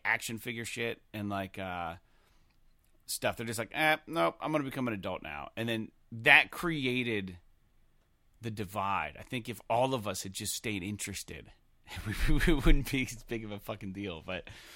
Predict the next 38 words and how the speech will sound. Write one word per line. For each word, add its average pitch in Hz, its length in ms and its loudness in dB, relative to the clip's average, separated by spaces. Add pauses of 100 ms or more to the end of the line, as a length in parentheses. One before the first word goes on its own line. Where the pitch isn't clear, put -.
(380)
um, 101 320 -4
I 123 100 0
don't 117 180 0
know. 87 220 -6
But 131 140 -8
there 170 120 4
definitely, 180 440 6
there 151 160 -4
definitely 165 400 0
was 131 180 -2
always, 113 640 0
like, 104 160 -8
a 104 60 -10
thing 98 200 -8
like, 95 200 -12
"This 104 180 -6
is 98 120 -8
for 92 140 -12
kids. 73 540 -12
This 95 200 -12
is, 98 180 -10
this 101 240 -12
is 95 100 -10
a 98 60 -8
way 90 180 -8
for 87 140 -18
kids 85 380 -12
to, 85 120 -12
like, 82 300 -12 (720)
fuck 92 220 -8
off." 71 420 -10
You 107 80 -8
know 110 80 -2
what 104 60 -4
I - 20 -6
mean? 95 300 -6 (600)
Um, 87 340 -6 (580)
but 104 280 -2